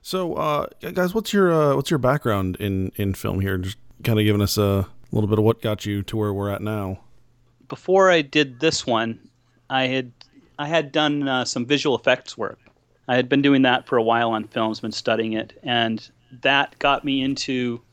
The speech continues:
Speaker 2: where I really wanted to do films that did things with great costumes and great effects, and I didn't think that other people were utilizing those skills very well because they didn't understand them, so I wanted to push something in that direction.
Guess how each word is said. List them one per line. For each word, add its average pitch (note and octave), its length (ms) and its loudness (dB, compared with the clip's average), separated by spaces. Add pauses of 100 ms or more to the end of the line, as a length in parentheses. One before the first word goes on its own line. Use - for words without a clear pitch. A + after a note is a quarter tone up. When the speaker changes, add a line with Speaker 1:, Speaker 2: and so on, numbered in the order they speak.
(260)
Speaker 2:
where C3 180 4
I B2+ 40 4
really D3 380 2
wanted C#3 300 2
to C3 60 -14
do B2 180 -2
films C3+ 720 0 (100)
that A#2+ 500 -2 (520)
did D3+ 260 2
things C3+ 280 2
with B2+ 160 -4
great C3 300 2
costumes B2 680 -2
and A2+ 100 -6
great A#2+ 260 0
effects, - 640 -2
and A#2+ 100 -6
I A#2 60 -6
didn't C#3 300 -4
think C3 260 -4
that A#2+ 240 -2
other B2+ 220 2
people C#3 420 -2
were A#2 160 -2
utilizing A#2 800 2
those A2 180 -4
skills C#3+ 460 2
very A2 220 2
well G#2+ 180 0
because A2 220 -8
they A2+ 80 -4
didn't A#2 180 -2
understand A2+ 600 0
them, G2 140 -8
so - 160 -6
I A2 40 -2
wanted A2 200 -2
to G#2+ 80 -4
push - 260 -6
something A2+ 320 -2
in G#2 120 -6
that G#2 160 -6
direction. G2+ 480 -4